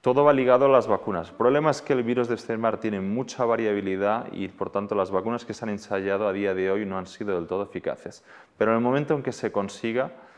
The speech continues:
sin duda, si hay vacunas eficaces contra este virus, se van a reducir muchísimo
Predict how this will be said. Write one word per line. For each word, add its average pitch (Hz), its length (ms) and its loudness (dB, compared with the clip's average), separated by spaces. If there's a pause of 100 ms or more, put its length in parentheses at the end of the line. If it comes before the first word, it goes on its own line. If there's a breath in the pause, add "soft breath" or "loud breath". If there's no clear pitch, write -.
(140 loud breath)
sin 92 360 -6
duda, 107 400 -2
si - 240 -8
hay 92 360 -2
vacunas 117 540 -4
eficaces 95 520 -6
contra 90 300 -8
este - 220 -10
virus, 90 360 -4 (340 loud breath)
se - 300 -6
van 95 200 0
a 98 120 0
reducir 90 480 -4
muchísimo 110 840 -8